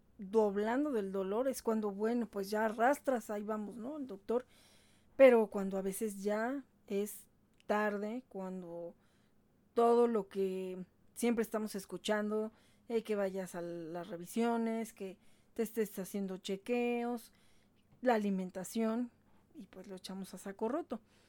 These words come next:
Entonces, a veces eso también lo reflejamos con nuestras mascotas.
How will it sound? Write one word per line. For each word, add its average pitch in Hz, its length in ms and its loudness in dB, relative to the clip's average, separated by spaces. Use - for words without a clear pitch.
Entonces, 214 580 0
a 226 120 2
veces 208 580 0
eso 220 280 0
también 196 300 -2
lo 208 80 -2
reflejamos 196 600 -8
con 185 180 -10
nuestras 180 340 -12
mascotas. 214 640 -4